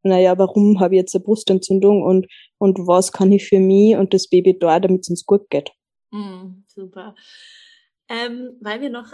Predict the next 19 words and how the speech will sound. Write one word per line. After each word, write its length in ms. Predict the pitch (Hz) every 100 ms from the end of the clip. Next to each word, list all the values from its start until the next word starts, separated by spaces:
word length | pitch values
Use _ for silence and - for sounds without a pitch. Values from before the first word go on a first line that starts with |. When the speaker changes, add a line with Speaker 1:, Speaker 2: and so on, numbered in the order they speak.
| -
Speaker 2:
einiges 580 | 220 247 233 226 - _
vor 220 | - 285 -
uns 280 | 220 214 - 214 214
haben, 640 | 202 214 240 226 254 330 -
nur 200 | 247 240
kurz 200 | 247 220
abschließend 520 | 226 - 247 240 226
zu 120 | -
der 100 | 226
ersten 300 | - 220 247
Geburt. 180 | 240 247
Wie 80 | 226
lange 240 | 220 226
hast 160 | 226 226
du 60 |
dein 240 | 220 214 220
Kind 220 | 226 226
dann 300 | 220 208 220
noch 160 | 214